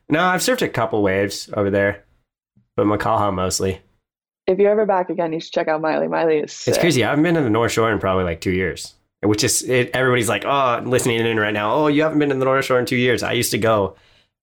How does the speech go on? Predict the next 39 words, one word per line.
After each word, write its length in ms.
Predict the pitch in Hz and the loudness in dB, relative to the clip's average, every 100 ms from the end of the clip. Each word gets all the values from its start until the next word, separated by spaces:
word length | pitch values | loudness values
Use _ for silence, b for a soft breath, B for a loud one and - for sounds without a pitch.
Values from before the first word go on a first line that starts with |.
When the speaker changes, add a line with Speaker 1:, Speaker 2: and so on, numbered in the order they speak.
| 117 | -4
Speaker 1:
every 280 | 110 107 | -2 0
single 260 | 98 104 92 | -2 -2 -2
year 260 | 98 101 85 | 0 0 -2
for, 140 | 98 | -4
like, 160 | 92 95 | -4 -2
months 320 | 95 95 98 | -2 -2 -2
out 80 | 90 | -4
of 60 | |
the 80 | 87 | -2
year. 200 | 98 98 | -2 -2
So 140 | 82 101 | 0 -2
it's 100 | 90 | -2
like, 220 | 95 85 | -2 -2
for 100 | - | -2
me 360 | 98 107 107 101 | 0 2 2 0
to 100 | 101 | 0
not 240 | 98 95 | 0 -2
be 100 | 98 | -2
on 100 | 92 | -4
the 60 | 87 | -2
North 200 | 92 87 | -4 -4
Shore 160 | 95 82 | -4 -6
for 100 | - | -6
two 140 | 98 | -4
years, 260 | 95 92 85 | -2 -2 -4
I'm 80 | |
like, 180 | 85 78 | -6 -6
"Whoa, 220 | 104 117 92 | -2 0 0
this 180 | 82 101 | -4 -8
is 40 | |
kinda 220 | - 107 | -6 -2
weird." 320 | 104 107 - - _ _ _ _ _ - | 0 0 -4 -12 _ _ _ _ _ -12
It's 100 | - | -6
kind 160 | 98 | -4
of 80 | 92 | -2
a 40 | |
weird 260 | 87 92 90 | -4 -4 -6
thing, 260 | 90 82 82 | -8 -10 -10
but, 240 | 82 - | -12 -12